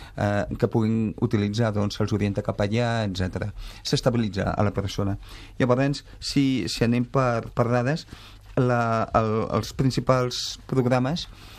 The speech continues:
doncs, és sobretot el d'inserció laboral. Eh, aquest any han participat quatre mil set-centes vuitanta-dos persones, pràcticament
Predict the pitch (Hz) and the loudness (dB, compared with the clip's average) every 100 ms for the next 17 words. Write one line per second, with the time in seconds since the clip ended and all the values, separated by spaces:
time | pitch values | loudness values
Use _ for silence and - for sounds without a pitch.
0 | - - 123 - 127 127 131 - - 117 | -6 0 2 2 2 2 0 -4 -2 0
1 | 110 123 135 120 117 107 - 113 107 107 | 2 2 2 2 2 0 2 2 2 2
2 | 135 214 - - - - - - - - | 0 -2 -8 -16 -14 -16 -18 -20 -6 0
3 | 110 107 107 104 104 98 101 - - - | 2 2 2 2 0 0 -2 -4 -8 -2
4 | 110 117 - 123 123 120 113 120 - 120 | 0 0 2 2 2 0 0 0 2 2
5 | - 123 113 120 127 127 123 - 131 123 | 2 2 2 2 2 0 -2 0 0 2
6 | - 117 127 117 117 110 107 117 110 107 | 0 0 2 0 0 0 -2 0 -2 0
7 | 117 107 - 120 117 120 113 | -2 -2 -2 -4 0 0 0